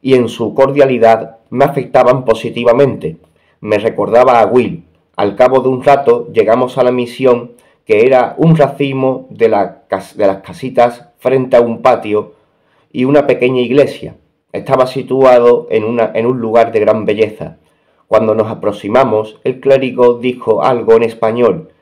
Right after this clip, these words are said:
y otros hombres vestidos también con ropas talares, y ellos se escabulleron silenciosamente. Traté de ver a dónde iban,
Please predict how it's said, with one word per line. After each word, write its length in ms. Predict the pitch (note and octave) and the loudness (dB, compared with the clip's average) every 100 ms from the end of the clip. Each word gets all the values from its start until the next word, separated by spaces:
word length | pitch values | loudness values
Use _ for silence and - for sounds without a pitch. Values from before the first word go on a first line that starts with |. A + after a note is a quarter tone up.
| _ | _
y 220 | - G2 F#2 | -14 -8 -2
otros 360 | - C#3 A#2+ - | 0 0 0 -2
hombres 480 | B2+ A2 A2 G#2+ - | -4 -2 -2 -2 -4
vestidos 560 | G2 - B2+ A#2 A2+ | -6 -6 -6 -4 -4
también 440 | - G2+ G#2 G#2 F#2 | -4 -4 -6 -8 -8
con 200 | F2+ E2 | -8 -4
ropas 520 | G#2+ - F#2 F#2 _ | -4 -2 -6 -8 _
talares, 600 | - G2 A2+ F#2 - - _ _ _ _ _ _ _ | -2 2 2 0 -6 -14 _ _ _ _ _ _ _
y 420 | - G#2+ F#2+ - - - | -8 -4 -4 -6 -10 0
ellos 480 | C#3+ C#3 A#2+ - - | 2 2 -2 -2 -16
se 460 | - G2+ F#2 - _ _ - | -2 0 0 -4 _ _ -8
escabulleron 1000 | B2+ - C#3 C3+ C#3 C3+ C#3 A#2+ B2+ A#2 | -8 -2 0 2 0 2 2 2 0 -4
silenciosamente. 1120 | B2 A2 G#2 - A#2 C3 C3 A#2 F2 F2 E2 _ _ | -6 -4 -4 -2 -4 -2 -2 -2 -4 -10 -12 _ _
Traté 320 | - F#2+ A2 | -6 -2 2
de 160 | A2+ A2+ | 2 2
ver 340 | A2+ A#2+ - - - | 4 2 0 -10 -6
a 100 | G2+ | -2
dónde 340 | A#2 A#2 G#2+ | -2 0 -2
iban, 400 | A#2+ G#2 E2+ - | 0 -2 -4 -10